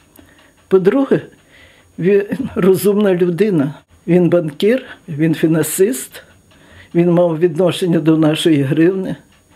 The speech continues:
має великий досвід праці. Ми вже забули, що він, як був прем'єром,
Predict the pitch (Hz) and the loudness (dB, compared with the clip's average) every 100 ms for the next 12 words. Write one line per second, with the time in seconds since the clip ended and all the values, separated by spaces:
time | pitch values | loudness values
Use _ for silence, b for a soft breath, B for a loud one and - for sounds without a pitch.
0 | b b b b b b b b - _ | b b b b b b b b -20 _
1 | _ _ _ - 180 190 180 175 180 185 | _ _ _ -4 0 4 4 4 4 2
2 | 214 - 170 165 175 196 226 220 185 - | 0 0 0 0 0 0 0 -2 -2 -2
3 | - B B B B B 196 165 220 - | -12 B B B B B -2 -2 -2 -6
4 | - - _ - 180 185 165 180 165 175 | -12 -14 _ -2 0 0 2 0 2 0
5 | 143 226 285 - 214 156 196 220 151 - | 0 0 0 0 -2 0 2 2 0 -6
6 | b b b b 185 175 151 185 208 - | b b b b 0 0 2 0 2 2
7 | 175 170 170 202 202 | 0 2 0 0 -2